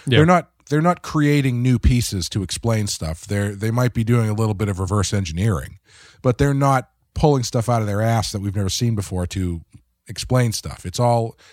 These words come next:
Speaker 2: it's all pieces that are on the table, um, and have been for, for the whole season. So I didn't feel like it was, it came out of nowhere or there are any explanations that didn't really work. It's just,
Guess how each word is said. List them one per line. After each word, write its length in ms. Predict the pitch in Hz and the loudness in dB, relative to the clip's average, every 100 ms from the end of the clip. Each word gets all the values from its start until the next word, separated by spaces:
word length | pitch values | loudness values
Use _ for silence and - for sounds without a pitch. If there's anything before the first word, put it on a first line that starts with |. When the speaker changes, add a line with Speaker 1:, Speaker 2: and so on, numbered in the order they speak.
| - | -8
Speaker 2:
it's 140 | 110 | 4
all 160 | 147 175 | 4 6
pieces 380 | - 165 147 | 2 0 -2
that 120 | 135 127 | 0 2
are 100 | 123 | 2
on 60 | |
the 60 | 113 | 0
table, 480 | 107 104 95 98 - _ _ _ _ - | -2 -2 -2 -4 -6 _ _ _ _ -8
um, 540 | 107 101 92 87 80 104 _ _ _ _ _ _ | -4 -2 -4 -8 -12 -16 _ _ _ _ _ _
and 80 | 113 | -2
have 240 | 113 107 90 | 2 2 0
been 240 | 101 90 | -4 -4
for, 240 | - 95 95 | -4 -4 -6
for 200 | - 101 | -6 -4
the 120 | 90 | -2
whole 140 | 92 90 | -2 -2
season. 480 | - 101 82 71 - _ _ _ _ - | -2 -2 -2 -8 -14 _ _ _ _ -10
So 520 | - 156 143 131 - _ - - | 0 4 6 4 -4 _ -12 0
I 120 | 147 | 2
didn't 200 | 175 190 | 2 -2
feel 300 | - 170 170 | 0 2 4
like 260 | 151 143 - | 4 2 0
it 140 | 127 | -4
was, 800 | 123 120 113 107 101 - - - _ _ - | 0 0 0 -2 -4 -4 -6 -10 _ _ -2
it 140 | 127 | 2
came 260 | - 147 135 | 6 6 6
out 100 | 123 | 2
of 80 | 107 | 2
nowhere 640 | 117 123 123 123 123 113 | 2 2 4 4 4 2
or 80 | 107 | 0
there 140 | 104 | -2
are 40 | |
any 160 | 110 117 | -2 -2
explanations 640 | 113 - 107 107 104 110 | -4 -4 -2 -2 -2 -4
that 120 | 98 95 | -4 -4
didn't 180 | 107 101 | -4 -2
really 320 | 107 98 90 87 | -2 -2 -4 -8
work. 480 | - 98 107 123 - - - - - | -10 0 4 4 2 -18 -20 -20 -8
It's 220 | 127 113 | -6 -6
just, 460 | - 151 165 151 | -4 2 2 0